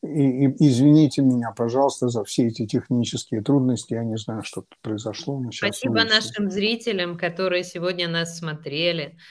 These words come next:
Speaker 2: И, пожалуйста, приходите к нам в следующую пятницу в восемнадцать ноль ноль по Киеву. Мы с Савиком будем вас ждать. Надеемся, что будем обсуждать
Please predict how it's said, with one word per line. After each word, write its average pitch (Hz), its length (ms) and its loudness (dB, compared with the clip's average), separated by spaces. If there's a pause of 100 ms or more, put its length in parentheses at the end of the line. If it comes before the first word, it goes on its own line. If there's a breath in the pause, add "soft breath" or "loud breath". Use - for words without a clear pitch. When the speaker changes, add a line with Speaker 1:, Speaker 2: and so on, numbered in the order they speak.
(180 soft breath)
Speaker 2:
И, 185 480 2 (400)
пожалуйста, 208 920 0 (100)
приходите 202 880 0
к 285 100 -14
нам 185 400 -4
в 208 40 -14
следующую 185 600 -4
пятницу 269 580 -2
в - 20 -4
восемнадцать 185 680 -6
ноль 170 180 -4
ноль 170 160 -4
по 165 160 -8
Киеву. 269 580 -2 (300 loud breath)
Мы 233 220 0
с 254 100 -12
Савиком 262 600 2
будем 226 440 -2
вас 202 380 -2
ждать. 151 560 -6 (440 soft breath)
Надеемся, 294 680 2
что 277 200 -2
будем 262 360 0
обсуждать 254 880 -2